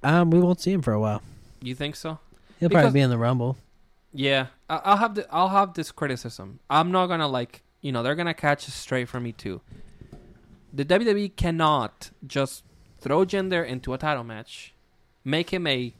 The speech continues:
Speaker 2: credible contender, and then just move on from it.
Speaker 1: 'Cause he himself even said, "I'm the most talked about person of twenty twenty-four."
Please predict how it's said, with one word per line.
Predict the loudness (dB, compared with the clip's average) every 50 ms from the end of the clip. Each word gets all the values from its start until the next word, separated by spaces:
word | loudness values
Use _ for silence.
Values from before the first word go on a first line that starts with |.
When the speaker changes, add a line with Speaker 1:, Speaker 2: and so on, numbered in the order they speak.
| _
Speaker 2:
credible | _ 0 2 4 4 4 2 0 -2
contender, | -2 -4 -8 -6 -4 -4 -4 -4 -4 -6 -6 -8 _ _ _ _ _ _ _ _ -6
and | -4 -4 -2
then | 0 -2 0
just | 0 -2 -2 -2
move | -2 -2 -2 0
on | -2 -2 -4
from | -6 -12 -16 -14 -16
it. | -16 -18 _ -20 -20 -12 -2
Speaker 1:
'Cause | 0 2 6
he | 8 10 10
himself | 10 8 8 6 6 4 4 4 2
even | 0 -2 -2 -2
said, | 0 2 2 4
"I'm | 2 2 0 0
the | 0
most | 0 -2 -2 -2
talked | -2 -2 -2 -2 -2
about | -2 -2 -2 0
person | 0 0 -2 0 -2 -4
of | -6 -6
twenty | -6 -4 -4 -4
twenty-four." | -4 -4 -6 -6 -6 -4 -4 -2 -2 -4